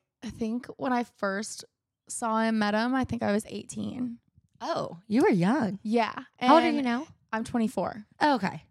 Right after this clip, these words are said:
Speaker 2: Y'all been dating
Speaker 1: So
Speaker 2: for a good while, right?
Speaker 1: Well,
Speaker 2: Or
Speaker 1: so we are coming up on our two years, like,
Speaker 2: Okay.
Speaker 1: officially, but we met forever long ago.
Speaker 2: Got it, got it,
Speaker 1: And
Speaker 2: got it.
Speaker 1: then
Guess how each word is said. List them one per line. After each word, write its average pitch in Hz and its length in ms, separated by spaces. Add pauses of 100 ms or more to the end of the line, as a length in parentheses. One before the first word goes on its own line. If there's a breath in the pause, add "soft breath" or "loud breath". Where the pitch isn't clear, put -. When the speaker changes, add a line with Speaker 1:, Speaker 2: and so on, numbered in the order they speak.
(300)
Speaker 2:
Y'all 254 140
been 403 140
dating 220 260
Speaker 1:
So 220 60
Speaker 2:
for 190 240
a 160 40
good 175 240
while, 196 320
right? 190 300 (100)
Speaker 1:
Well, 240 380
Speaker 2:
Or 190 180
Speaker 1:
so 240 540 (400)
we 254 580 (120)
are 247 80
coming 240 240
up 269 140
on 311 60
our 320 100
two 240 260
years, 190 540
like, 190 100
Speaker 2:
Okay. 202 100 (140)
Speaker 1:
officially, 190 480 (140)
but 214 500
we 220 420
met 208 520
forever 185 420
long 170 240
ago. 160 340
Speaker 2:
Got 170 300
it, 160 140
got 151 180
it, - 60
Speaker 1:
And 233 100
Speaker 2:
got - 60
it. - 80
Speaker 1:
then 214 640